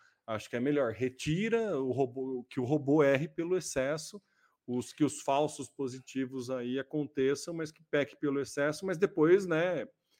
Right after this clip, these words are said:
é, conserta o erro através da curadoria humana, né? Então,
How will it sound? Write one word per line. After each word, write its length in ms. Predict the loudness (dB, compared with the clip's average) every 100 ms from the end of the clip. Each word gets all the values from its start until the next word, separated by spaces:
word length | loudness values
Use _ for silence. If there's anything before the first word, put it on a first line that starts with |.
| _ _ _ _
é, 160 | -10 -10
conserta 640 | -4 -4 2 2 2 0
o 80 | 2
erro 340 | 4 4 0 -4
através 440 | -2 0 2 2
da 80 | 0
curadoria 500 | 0 0 0 0 -2
humana, 460 | -2 -2 -2 -4
né? 180 | -10 -12 -14
Então, 160 | -12